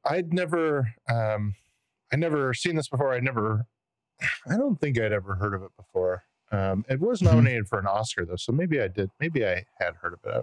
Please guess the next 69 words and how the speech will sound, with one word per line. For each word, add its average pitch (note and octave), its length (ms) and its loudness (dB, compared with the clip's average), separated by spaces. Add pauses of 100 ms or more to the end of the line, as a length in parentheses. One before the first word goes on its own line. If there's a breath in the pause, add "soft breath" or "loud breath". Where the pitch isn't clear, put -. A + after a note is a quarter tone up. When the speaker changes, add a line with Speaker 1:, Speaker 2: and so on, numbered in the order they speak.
(100)
Speaker 1:
I'm B2+ 80 0
not A2 160 -2
sure. - 300 -10
But A#2 80 0
Speaker 2:
Did C#3+ 80 6
Speaker 1:
I D3+ 40 4
Speaker 2:
someone D#4+ 180 6
Speaker 1:
hadn't E4 60 8
Speaker 2:
look D4 140 4
Speaker 1:
seen C4+ 60 8
Speaker 2:
up A3 100 0
what A3+ 120 6
it G3 60 4
lost C#3 360 2
to? F3+ 200 6 (520)
By A#2+ 200 4
the B2+ 100 4
way, B2+ 200 6
I B2 80 4
meant B2 220 2
to G#2+ 220 4
say - 200 2
that G2 160 4
earlier. G2+ 360 2 (1200)
I'm G#2+ 80 8
always G#2 240 6
interested F#2+ 400 4
in F2+ 80 6
that. F2+ 180 6 (140)
So - 160 4
you, C3+ 540 6
so - 160 2
you D3 140 8 (120)
don't F#3 240 2 (140)
remember D3 480 6
having A2+ 320 2
heard G2+ 240 2
of F2+ 80 -12
it - 100 -10
before, - 280 -2
at - 120 -2
least? F#2+ 280 -2 (100)
Speaker 1:
I D4 100 2
don't A3 220 0
think D#3 180 0
Speaker 2:
Even A2 120 8
Speaker 1:
so. A2+ 60 10
Speaker 2:
though A2+ 180 8
Speaker 1:
It A2 80 4
Speaker 2:
it A#2 60 6
Speaker 1:
may, B2+ 120 6
Speaker 2:
may - 80 -
Speaker 1:
the, - 60 -
Speaker 2:
have G#2+ 200 -4
Speaker 1:
the D3 120 -2
place E3+ 340 -2
I C3+ 140 0
would A#2 160 0
have G2+ 180 -2
heard G#2+ 140 -2
about G2 200 0
it F#2+ 80 -2
would G2+ 100 -4
have F2+ 100 -6
been F#2+ 120 -2
at F#2 160 -2
the - 80 -8
Oscars, - 580 -4
yeah. G1+ 180 -2